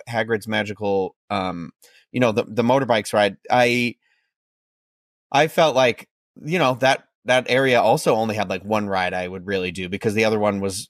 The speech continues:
you know, a, a kiddie coaster that you could do, that you, you can do. But, you know, um, so I, I think it, I think it's like, I can't just answer it yes or no. I feel like it, it kinda depends for me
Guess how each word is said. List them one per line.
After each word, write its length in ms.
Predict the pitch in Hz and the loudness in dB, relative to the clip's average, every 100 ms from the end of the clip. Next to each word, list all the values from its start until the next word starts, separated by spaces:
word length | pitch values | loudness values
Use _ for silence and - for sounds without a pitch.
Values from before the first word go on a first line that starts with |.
| - | -6
you 80 | 113 | -2
know, 200 | 92 104 | -2 -4
a, 80 | - 104 | -6 -12
a 60 | |
kiddie 300 | - 113 98 | -4 -2 -2
coaster 560 | - 107 92 - 92 127 | -2 -4 -4 -4 -4 0
that 120 | 151 | 0
you 100 | 208 | 0
could 200 | - 175 | 0 0
do, 340 | 120 92 113 156 120 | 0 -2 -2 -4 -2
that 120 | 104 | 0
you, 160 | 113 - | -2 -4
you 180 | 110 104 | -10 -4
can 220 | 110 92 | -4 -2
do. 240 | 87 120 - | -6 -4 0
But, 200 | 107 - | 0 0
you 100 | 127 | -2
know, 180 | 101 90 - - - - | -2 -4 -12 -20 -12 -2
um, 640 | 131 113 107 101 92 80 _ _ _ _ _ _ - | 2 2 2 0 -4 -10 _ _ _ _ _ _ -4
so 180 | 190 180 | 2 4
I, 240 | 190 196 | 4 2
I 120 | 190 180 | -2 0
think 240 | 208 202 | 0 2
it, 200 | 208 - | 0 0
I 120 | 147 156 | -2 0
think 200 | 190 190 | -2 -4
it's 160 | - | 0
like, 380 | 165 139 - - _ 135 | 0 0 -2 -12 _ -6
I 60 | |
can't 260 | - 170 165 | -2 -2 0
just 180 | 156 143 | -2 0
answer 320 | 139 135 135 | -2 2 0
it 100 | 107 _ _ _ _ _ _ _ _ - | 0 _ _ _ _ _ _ _ _ -4
yes 300 | 120 113 113 | -2 0 -2
or 80 | |
no. 220 | 101 87 87 | -2 -2 -4
I 80 | |
feel 200 | 104 135 | -2 2
like 240 | 117 113 120 | 2 2 0
it, 180 | 110 101 | -2 0
it 160 | 117 | -4
kinda 240 | - 120 113 | -2 0 0
depends 420 | 107 117 110 107 | -2 0 0 -2
for 120 | - | -4
me 440 | 107 127 123 120 | 0 2 4 2